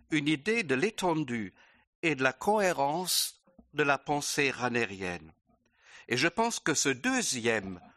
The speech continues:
numéro des R S R, en particulier les quatre temps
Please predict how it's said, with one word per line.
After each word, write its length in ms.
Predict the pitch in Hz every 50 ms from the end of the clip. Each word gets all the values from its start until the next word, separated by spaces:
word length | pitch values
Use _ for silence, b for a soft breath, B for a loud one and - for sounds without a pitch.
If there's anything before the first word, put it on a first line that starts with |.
| b b b _ _ _ -
numéro 680 | 139 143 160 175 170 147 131 127 - - 131 165 196 175
des 140 | 131 143
R 180 | 123 107 135 127
S 240 | 127 120 - - -
R, 180 | 131 147 156 143
en 60 | 135
particulier 840 | - - 208 202 - - 180 - - 175 160 151 147 151 151 139 B B B B B B B
les 140 | 120 131 131
quatre 440 | - - - 233 233 - - - 151
temps 480 | - - - 180 160 143 131 117 -